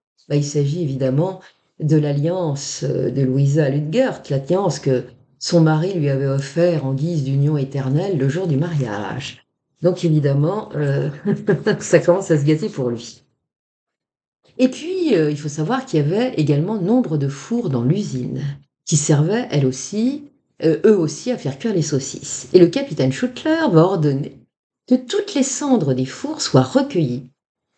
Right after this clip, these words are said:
prélevées dans les âtres, et là, ça va être encore une bonne idée, une trouvaille de taille, euh, qui va être faite,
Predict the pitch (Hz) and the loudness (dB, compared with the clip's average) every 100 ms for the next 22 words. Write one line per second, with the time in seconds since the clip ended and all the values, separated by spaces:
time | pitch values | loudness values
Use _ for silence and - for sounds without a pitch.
0 | _ 135 302 254 262 220 165 139 131 131 | _ 0 4 4 4 0 -2 -4 -4 -6
1 | 196 - 262 262 - _ _ - 165 185 | -10 -12 -12 -12 -14 _ _ -2 2 2
2 | 226 156 147 135 127 131 135 208 185 139 | 2 -2 0 0 0 -4 -2 0 2 4
3 | 196 185 135 139 160 214 147 143 220 214 | 2 0 0 0 0 0 -2 0 0 2
4 | 190 147 139 190 214 190 123 127 135 143 | 2 0 0 -2 -2 0 0 -2 -6 -2
5 | 135 131 - 135 - 311 | 0 0 0 -2 -4 -8